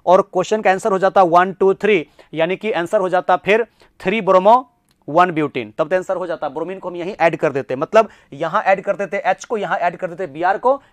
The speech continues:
ये हो जाता kinetic control reaction, very, very low temperature पे, माइनस एट्टी डिग्री सेल्सियस पे हो जाता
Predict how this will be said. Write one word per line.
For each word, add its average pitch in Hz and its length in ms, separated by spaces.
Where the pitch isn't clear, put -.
ये 170 120
हो 180 140
जाता 170 320
kinetic 180 380
control 202 300
reaction, 202 340
very, 170 220
very 175 140
low 190 100
temperature 214 440
पे, 220 100
माइनस 175 380
एट्टी 160 180
डिग्री 214 200
सेल्सियस 214 340
पे 247 200
हो 180 120
जाता 185 340